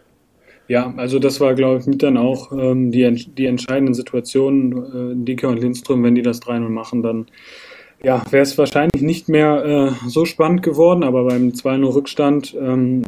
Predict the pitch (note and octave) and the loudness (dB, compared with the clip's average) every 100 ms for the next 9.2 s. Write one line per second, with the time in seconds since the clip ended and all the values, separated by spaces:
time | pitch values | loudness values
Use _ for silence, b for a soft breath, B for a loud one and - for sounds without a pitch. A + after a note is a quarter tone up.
0 | C3+ C#3 C3 B2+ C3 A#2+ C3+ B2 B2 B2 | -6 -4 -2 0 0 2 2 2 0 0
1 | A#2+ A#2+ A#2 A#2+ D#3+ E3 C3 B2 A#2+ A#2 | 0 0 -2 -4 -4 -2 -2 2 2 2
2 | B2 B2 A#2+ B2+ B2 A#2+ C3 A#2+ C3+ C3 | -2 0 0 2 0 0 0 0 -2 -4
3 | C3 B2+ A#2+ B2+ B2 A#2+ B2+ A#2+ A#2+ B2 | -4 -4 -4 -2 -2 -2 -2 -4 -2 -4
4 | A#2+ - A#2+ C3+ F#3 _ b b b b | -6 -8 -6 -6 -8 _ b b b b
5 | C3+ B2 B2+ C3 A#2+ C3 - C#3 C3 D3 | -2 0 2 2 0 -2 -2 -2 0 -2
6 | - _ _ _ _ _ _ _ _ C3 | -6 _ _ _ _ _ _ _ _ 0
7 | C3+ D#3 G#2+ G#2 B2+ B2 A#2+ A#2+ A#2+ - | 2 2 -2 -4 0 0 2 -2 -2 -4
8 | B2 A#2+ A#2+ B B - B2 C3 C3 C3 | -2 -2 -6 B B -4 0 0 -2 -4
9 | A#2+ C#3 | -4 -6